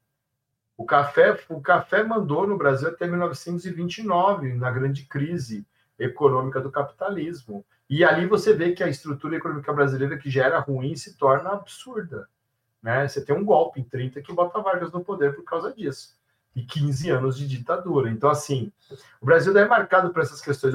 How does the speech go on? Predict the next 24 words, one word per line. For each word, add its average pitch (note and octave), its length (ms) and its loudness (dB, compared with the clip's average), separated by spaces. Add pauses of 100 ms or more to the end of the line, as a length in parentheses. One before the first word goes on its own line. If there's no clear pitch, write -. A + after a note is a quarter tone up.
porque D#3+ 200 -6
o A3 120 4
povo, C#3+ 640 6
apesar E3 420 4
de G3 100 -6
ser - 60 -2
um D3 140 0
povo B2 300 -2
muito C3+ 260 -4
briguento, B2+ 580 -4
muito C3 260 -8
aguerrido, B2+ 760 -4 (440)
né, B2+ 180 2
na, A#2+ 240 2
na A#2+ 160 2
época A#2+ 340 -4
da A#2+ 140 0
colônia, A2+ 640 2
do G#2+ 80 -6
Império A#2+ 400 0
e A#2 40 -2
da A#2+ 60 -4
Primeira A2+ 260 -6
República, A#2+ 720 -4